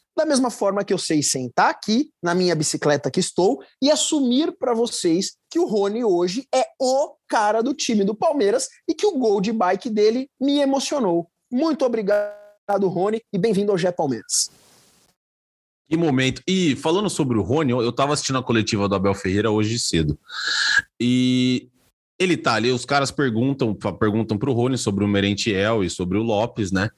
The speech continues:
Speaker 2: Aí o Abel inter-, intervém e dá um tapinha nas costas do Rony. Fala assim: ó, "Fala pra eles, pode falar pra eles que o seu lugar tá garantido no time. Você não sai do time." E, Zito, hoje não dá pra imaginar o Palmeiras do Abel Ferreira sem o Rony.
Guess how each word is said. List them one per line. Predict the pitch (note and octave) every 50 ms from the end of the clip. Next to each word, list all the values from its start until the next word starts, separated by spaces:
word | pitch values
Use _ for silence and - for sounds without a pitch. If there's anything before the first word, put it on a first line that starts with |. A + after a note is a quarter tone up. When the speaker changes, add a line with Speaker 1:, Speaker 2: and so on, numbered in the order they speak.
| _ - - - - - _ _ _ -
Speaker 2:
Aí | A#2 A#2+ C3 C3+
o | C#3+ D3 D3+
Abel | C#3+ C3 A2+ B2+ C3 C3+ C3+ C3+ C3 C3 B2+ B2
inter-, | B2+ B2+ B2+ C#3 B2+ A#2+ A2+ A#2
intervém | A#2+ A#2 A2+ C3 B2+ B2 A#2 G#2+ A2 A#2 A#2+ B2+ C#3 D3+
e | D3
dá | C3 C3+ C#3
um | D3 C#3+
tapinha | C#3+ D3+ D3 D3 - - C#3 C#3+
nas | C#3+ C3+ -
costas | - D3 C#3 C3 B2+
do | C3+ C#3
Rony. | A2+ B2 A#2 A2+ G#2+ G2+
Fala | - A2+ A2
assim: | - -
ó, | G#2
"Fala | F#2 - A#2+ B2+ C#3 A#2+
pra | - A#2 G#2+
eles, | G2+ F2+ D#2+ D#2 -
pode | - B2 C3+ C3
falar | - C3+ A#2+ A#2+ A#2
pra | - A2 A2+
eles | A#2 A2+ -
que | - A2+
o |
seu | - - B2
lugar | A#2 A2+ G#2 G#2+ A#2 A#2 A#2
tá | A#2+
garantido | A2 A2+ A#2+ A#2 A2 G#2 - - A2 A2+
no | A2+ A2
time. | G2 - - F2+ E2 D#2 D2 - - - -
Você | D#3 D#3+ C3 - - C#3
não | C3 C#3 C#3+
sai | C#3 - - B2+ B2+
do | B2 C3
time." | B2+ - - F#2+ F2 E2 D#2 - - - - - - - -
E, | - G3+
Zito, | F#3 G3+ A3+ F#3 C#3 - D3+
hoje | D#3+ E3 F#3+ G#3+ A3 G3+ A#3 A3 - _ _ _ _ _ _ _
não | - A3 B3+ - B3 F3+
dá | B2 B2 B2+
pra | C3 - E3+
imaginar | D#3 D3 C#3+ C#3 B2 B2+ A2 G#2+ G#2+
o | A2
Palmeiras | G#2+ D3 C3+ A2 G2 G2 G#2 A2+ A#2
do | A2+ C3
Abel | G#2+ G2 G2 G2
Ferreira | - B2 A#2 G2+ F#2+ F2+ F#2 A2+
sem | - - - F#3 G#3 E4+
o | E4
Rony. | - - G#2+ A2+ A2 F#2 D#2